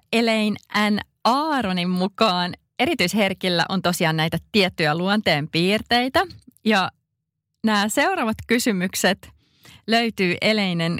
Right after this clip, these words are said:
kotisivuilta H S person piste com. Ja nyt samalla kun mä luen näitä kysymyksiä,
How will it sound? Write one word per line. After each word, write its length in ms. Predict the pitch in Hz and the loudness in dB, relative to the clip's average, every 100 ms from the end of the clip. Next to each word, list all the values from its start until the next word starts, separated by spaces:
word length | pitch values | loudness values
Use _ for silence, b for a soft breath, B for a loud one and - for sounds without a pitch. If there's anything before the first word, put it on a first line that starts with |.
| - | -2
kotisivuilta 920 | 220 - 180 160 180 160 160 147 156 - - | -2 2 2 2 0 0 0 2 0 -2 -4
H 60 | 208 196 180 175 - - 165 160 | -2 0 0 -6 -8 -4 -2 -2
S 200 | - - _ _ _ _ | -4 -10 _ _ _ _
person 600 | 196 170 170 196 170 180 - - | 2 2 -2 -2 -2 -4 -10 -6
piste 440 | 156 165 - 170 - _ - | -4 -4 -2 -4 -4 _ 2
com. 380 | 165 170 233 - B B B B B | 2 2 0 -4 B B B B B
Ja 240 | 220 196 - | 0 0 0
nyt 180 | 214 208 | -2 0
samalla 260 | 302 285 226 | 2 2 0
kun 100 | 208 | 0
mä 180 | 190 | 0
luen 300 | 240 294 247 | 0 0 0
näitä 260 | 190 170 - | -2 -4 -4
kysymyksiä, 840 | - 220 202 90 - - 247 349 | -2 0 -2 -4 -6 -2 0 -2